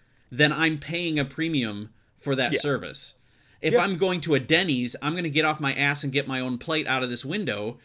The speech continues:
Speaker 1: because, um, why wouldn't I? It's Denny's.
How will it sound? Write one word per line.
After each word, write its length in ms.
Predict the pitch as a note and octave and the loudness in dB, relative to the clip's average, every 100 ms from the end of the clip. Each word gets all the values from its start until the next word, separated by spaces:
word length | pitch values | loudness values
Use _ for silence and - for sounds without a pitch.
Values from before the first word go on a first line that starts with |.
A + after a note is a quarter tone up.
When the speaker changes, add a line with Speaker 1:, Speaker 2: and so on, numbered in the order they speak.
| _ _ _ | _ _ _
Speaker 1:
because, 540 | D3 C#3+ D#3+ C#3 C#3 - _ B2 | -2 0 4 4 2 -6 _ -4
um, 440 | C#3 C3 B2+ C3 - | -2 -2 -2 -6 -8
why 320 | C3+ D3 D#3 | -2 2 2
wouldn't 340 | D3+ E3+ D#3 | 2 0 2
I? 160 | A#2 A2+ A#2 | 2 0 -2
It's 220 | B2 B2 | -4 -2
Denny's. 600 | A2+ A#2 G2+ E2 - | 0 0 0 -8 -12